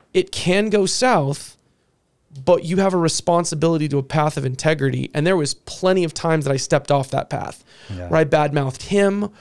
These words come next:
Speaker 1: where I brought my case to others. Uh, it wasn't a coup, but I was very aware of my sin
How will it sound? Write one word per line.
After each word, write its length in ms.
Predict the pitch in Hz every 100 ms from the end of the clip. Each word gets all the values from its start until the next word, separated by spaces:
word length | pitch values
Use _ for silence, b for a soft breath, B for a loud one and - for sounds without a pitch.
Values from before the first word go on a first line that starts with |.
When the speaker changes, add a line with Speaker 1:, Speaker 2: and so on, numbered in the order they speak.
| B B
Speaker 1:
where 160 | 147
I 60 | 147
brought 200 | 147 147
my 100 | 143
case 280 | 139 147 -
to 100 | -
others. 560 | - 185 180 170 165 - B B B B -
Uh, 200 | 160 156
it 60 | 175
wasn't 240 | 196 147
a 40 | 135
coup, 600 | - 240 185 156 139 131 _ _ _
but 220 | 165 147 - -
I 160 | 175
was 240 | 208 170 143
very 600 | 135 131 143 165 165 151
aware 520 | 143 127 135 151 143
of 140 | 135
my 220 | 131 131 127
sin 640 | - - 147 135 127 131